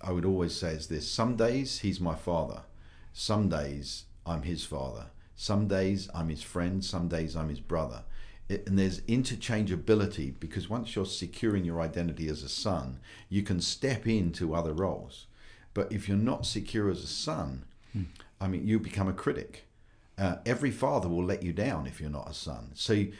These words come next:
Speaker 1: so you cr-, you actually cultivate a culture of criticism. Um, like I always say of Luke fifteen, you know, if you're not a son, an inheritance is just a bunch of cash.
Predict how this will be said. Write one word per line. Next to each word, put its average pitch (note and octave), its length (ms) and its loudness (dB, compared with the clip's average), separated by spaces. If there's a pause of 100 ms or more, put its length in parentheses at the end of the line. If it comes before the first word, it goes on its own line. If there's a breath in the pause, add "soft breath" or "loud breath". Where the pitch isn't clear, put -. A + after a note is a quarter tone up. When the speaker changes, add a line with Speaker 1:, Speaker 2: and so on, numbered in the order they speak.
(120)
Speaker 1:
so - 160 -4
you G#2 180 2
cr-, - 260 -8
you G2 240 4
actually A#2+ 340 -2
cultivate D#2 840 -2
a F2+ 80 -4
culture G#2+ 520 -2
of D2+ 100 -4
criticism. - 680 -6 (420 loud breath)
Um, E2 320 -2 (260 soft breath)
like F2 200 -2 (200)
I F#2+ 120 -2
always F2+ 200 0
say F2 200 2
of E2 160 0
Luke F#2 200 0
fifteen, F2 540 -2
you E2+ 100 0
know, E2 200 0 (540 loud breath)
if G2+ 180 -2
you're G2+ 80 4
not A2+ 200 4
a G2+ 40 -2
son, F2+ 580 0 (300 soft breath)
an F#2+ 100 2
inheritance F#2 640 2
is D2+ 80 -6
just - 260 -4
a - 20 -4
bunch D#2 300 -2
of - 100 -10
cash. - 540 -8